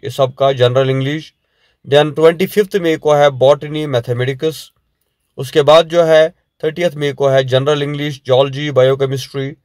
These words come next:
अ, फोर्थ जून को कश्मीरी लिटरेचर,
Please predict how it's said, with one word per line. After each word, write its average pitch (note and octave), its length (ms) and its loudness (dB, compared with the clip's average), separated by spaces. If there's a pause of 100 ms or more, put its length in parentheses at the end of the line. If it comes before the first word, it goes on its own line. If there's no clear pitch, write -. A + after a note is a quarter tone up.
(540)
अ, A#2+ 180 4
फोर्थ F3 400 0
जून D3+ 300 -6
को D3 160 -6
कश्मीरी D#3 420 -4
लिटरेचर, D3 580 -2